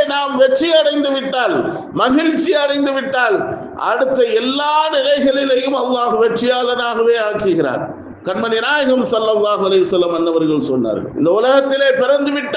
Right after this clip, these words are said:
அத்துணை மக்களும் ஒரு நாள் கபரை சந்தித்தே ஆக வேண்டும். சந்திக்காமல் யாரும் இருக்க முடியாது. சந்திக்கின்ற போது அந்த மன்னரை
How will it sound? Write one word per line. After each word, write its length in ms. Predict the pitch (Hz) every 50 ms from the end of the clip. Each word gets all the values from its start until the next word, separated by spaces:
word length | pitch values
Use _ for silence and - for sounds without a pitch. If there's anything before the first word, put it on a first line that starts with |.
| 277 269
அத்துணை 500 | 254 262 262 262 277 285 294 302 294 294 294 294 285
மக்களும் 640 | 285 277 277 269 - 311 311 311 320 330 302 - 320 320 - - - - - - - - - - - -
ஒரு 240 | 185 226 254 269 269
நாள் 280 | 269 277 269 269 254 247 254
கபரை 440 | - 233 233 254 285 294 285 294 277 269 233 -
சந்தித்தே 640 | - 233 269 285 294 294 311 302 - - 285 294 302 302 285 269
ஆக 180 | 269 277 262 262 262
வேண்டும். 420 | 262 254 240 226 214 196 - - - - - -
சந்திக்காமல் 800 | - 220 233 254 262 277 277 277 277 262 262 262 262 254 254 240
யாரும் 500 | 240 240 262 262 277 277 262 262 262 262
இருக்க 300 | 247 247 247 - - 240 226
முடியாது. 480 | 233 220 208 214 202 185 175 156 131 120 - - - - - - - -
சந்திக்கின்ற 640 | - 180 233 277 294 311 277 - 269 262 262 254 247 240
போது 340 | 247 262 302 311 311 302 285 247 196 151 127 - - - - - - -
அந்த 220 | - 220 240 240 240
மன்னரை 520 | 226 220 233 262 277 285 294 294 311 339